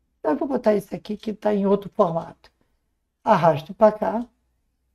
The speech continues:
Ele tenta sempre pegar o primeiro vídeo, mas eu vou desconfigurar isso, lógico. Botão direito do mouse, propriedades. Vou trocar o nome para voltar,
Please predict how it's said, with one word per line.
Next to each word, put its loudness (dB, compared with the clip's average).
Ele 4
tenta 6
sempre 4
pegar 4
o 2
primeiro 10
vídeo, 2
mas -2
eu 2
vou 4
desconfigurar 0
isso, -2
lógico. -4
Botão 6
direito 4
do -2
mouse, 6
propriedades. 6
Vou 6
trocar 6
o 10
nome 6
para 2
voltar, 6